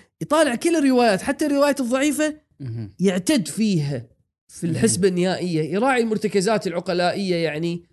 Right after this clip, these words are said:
Speaker 1: حتى في المكاسب المحرمة.
Speaker 2: مهم.
Speaker 1: راح تشوف منهجين.
Speaker 2: مهم.
Speaker 1: إذا عندك وقت لا بأس. أنا، أنا يوم درست المكاسب، وقت أثناء دراستي مو التدريس،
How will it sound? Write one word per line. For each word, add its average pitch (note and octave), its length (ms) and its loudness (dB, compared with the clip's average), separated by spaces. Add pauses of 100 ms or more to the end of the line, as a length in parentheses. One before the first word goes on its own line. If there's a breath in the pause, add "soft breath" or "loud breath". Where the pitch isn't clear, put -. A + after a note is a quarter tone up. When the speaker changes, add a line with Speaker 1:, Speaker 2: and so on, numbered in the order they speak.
(140)
Speaker 1:
حتى D4+ 340 -2
في C#4+ 100 -4
المكاسب A3 540 0
المحرمة. D3+ 640 -6 (400)
Speaker 2:
مهم. A#2 340 -10 (1200)
Speaker 1:
راح G3 100 -6
تشوف A3+ 200 -4
منهجين. C#3 480 -4 (320)
Speaker 2:
مهم. A#2 160 -8
Speaker 1:
إذا D#3 120 -4
عندك A#3 320 -4
وقت B3+ 360 -6
لا G#3 100 2
بأس. E3+ 300 -4
أنا، G3+ 340 -4
أنا G#3 100 -2
يوم G#3 140 0
درست G#3 340 -2
المكاسب، F#3 680 -6
وقت E3 100 -12
أثناء G3 160 0
دراستي F3 400 -2
مو D3 300 -10
التدريس، - 760 -16